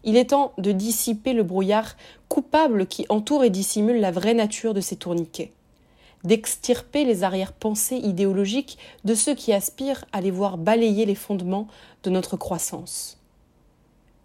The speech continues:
Du rêve aux réalités, comme le dit un documentaire dont l'audience témoigne de l'évolution de l'opinion, la marge est béante.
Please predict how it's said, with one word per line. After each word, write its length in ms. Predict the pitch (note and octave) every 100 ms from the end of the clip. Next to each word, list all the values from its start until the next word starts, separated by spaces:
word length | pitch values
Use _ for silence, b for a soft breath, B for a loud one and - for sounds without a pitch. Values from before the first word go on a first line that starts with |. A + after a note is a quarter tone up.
| _
Du 160 | E3+ G3+
rêve 420 | G3 A3+ A#3 F3+ B B B
aux 80 | G3+
réalités, 640 | F#3+ G#3 G3+ G#3 C4 D4
comme 300 | C#4+ G3+ F#3
le 100 | F3+
dit 220 | F3+ G3 G3
un 100 | E3+
documentaire 640 | F3 - G3 F#3+ B3+ C#4
dont 140 | G3
l'audience 440 | G3 F#3+ F3 G3 -
témoigne 460 | G3+ G3 B3 A#3+
de 80 | F3+
l'évolution 480 | F3+ F3 E3+ E3+ -
de 100 | F#3
l'opinion, 500 | F3 F3 F#3+ A3 D4+ b b b b b b b
la 140 | G3+
marge 300 | A3 A#3+ A3
est 60 | G#3
béante. 580 | F3+ E3+ D3+ - -